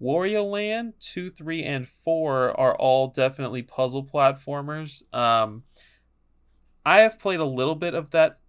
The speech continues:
series, Wario Land two, three, and four. Um, it's definitely, like, you know, go through, it's almost a an ex-,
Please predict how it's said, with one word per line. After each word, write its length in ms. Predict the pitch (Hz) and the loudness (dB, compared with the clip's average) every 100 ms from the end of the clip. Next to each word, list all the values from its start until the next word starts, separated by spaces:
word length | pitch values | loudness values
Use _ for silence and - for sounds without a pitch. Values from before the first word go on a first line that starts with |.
| _ | _
series, 800 | - - 160 160 165 170 - - - - | -16 -10 -8 -6 -6 -10 -12 -18 -20 -12
Wario 280 | 143 151 139 | -6 -4 -4
Land 240 | 139 127 | -4 -6
two, 160 | - 143 | -8 -10
three, 220 | 139 139 | -8 -10
and 100 | 135 | -10
four. 520 | - 139 139 135 - | -6 -2 0 -2 -2
Um, 580 | 120 123 113 110 107 117 _ _ _ _ _ _ _ _ _ | 0 2 2 0 -6 -16 _ _ _ _ _ _ _ _ _
it's 280 | 147 143 - | -6 -6 -8
definitely, 680 | - 156 160 - 170 165 156 | -4 0 0 -2 -8 -6 -4
like, 380 | 143 131 127 _ _ _ | 0 0 -2 _ _ _
you 160 | 135 135 | -10 -6
know, 140 | 113 | -6
go 360 | 113 - 143 165 | -6 -2 -2 -2
through, 600 | - 156 151 151 143 139 - _ | -8 -10 -8 -6 -6 -8 -16 _
it's 160 | 170 170 | -4 2
almost 480 | 226 247 233 - - | 2 2 -2 -6 -6
a 540 | 147 147 147 135 120 - _ _ _ _ _ _ - | -4 -2 0 -2 -4 -8 _ _ _ _ _ _ -8
an 140 | 147 | -4
ex-, 320 | - 151 - | -2 -2 -4